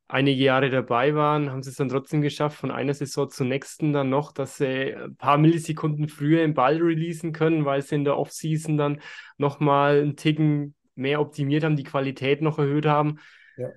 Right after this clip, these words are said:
Speaker 1: von, von der einzelnen Ausführung. Und das ist schon, das ist schon spannend, ja.
Speaker 2: Mhm.
Speaker 1: Ja.
Speaker 2: Hast du die Aussage von Tom Brady mitbekommen,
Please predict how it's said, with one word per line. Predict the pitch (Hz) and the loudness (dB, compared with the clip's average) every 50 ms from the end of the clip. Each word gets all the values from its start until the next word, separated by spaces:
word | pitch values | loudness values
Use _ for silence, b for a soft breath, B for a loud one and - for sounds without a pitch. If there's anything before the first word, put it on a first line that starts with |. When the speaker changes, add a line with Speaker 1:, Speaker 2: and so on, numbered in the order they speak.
| _ _ - | _ _ -6
Speaker 1:
von, | 135 123 123 - - - - | -6 -6 -6 -8 -10 -14 -16
von | - - 135 131 | -8 -4 -2 0
der | 127 127 113 | 0 0 0
einzelnen | 120 131 131 - - 139 131 | 0 -2 -4 -2 -4 -2 -2
Ausführung. | 127 117 127 127 - - - 151 147 151 147 143 | 0 -2 -2 -4 -6 -8 -6 -4 -2 0 0 0
Und | 135 131 123 | -2 -4 -4
das | 123 123 - - | -6 -8 -10 -12
ist | 127 - - | -14 -12 -8
schon, | - 143 131 131 131 131 135 131 127 _ _ | -4 -4 -2 -2 -2 -4 -4 -8 -10 _ _
das | _ - | _ -16
ist | - - - | -16 -14 -10
schon | - 131 127 127 127 | -8 -6 -6 -6 -6
spannend, | 127 - - - - _ - 127 127 135 127 113 107 104 95 101 | -8 -10 -14 -18 -16 _ -4 -2 -2 -2 -2 -4 -4 -6 -8 -10
ja. | 98 98 101 - - - | -10 -10 -10 -12 -12 -12
Speaker 2:
Mhm. | 110 104 107 127 113 | -10 -8 -8 -8 -10
Speaker 1:
Ja. | 107 110 - - | -12 -14 -6 -2
Speaker 2:
Hast | 107 104 - - | -2 -2 0 0
du | 151 | 2
die | 131 160 170 | 2 2 2
Aussage | - 113 131 139 - 180 185 170 151 | 4 2 0 2 2 0 0 0 -2
von | - - 131 127 120 - | -4 -2 -4 -4 -4 -6
Tom | - - 123 120 - | -4 -4 -2 -2 -2
Brady | - 98 95 123 165 202 214 175 127 117 120 - | -4 -4 -2 -2 -2 -2 0 -2 -2 -2 -2 0
mitbekommen, | 117 117 131 127 - - 117 - - - 117 123 143 151 156 156 147 151 | 0 0 0 0 -2 -4 -4 -4 0 -2 0 0 2 2 2 0 0 -2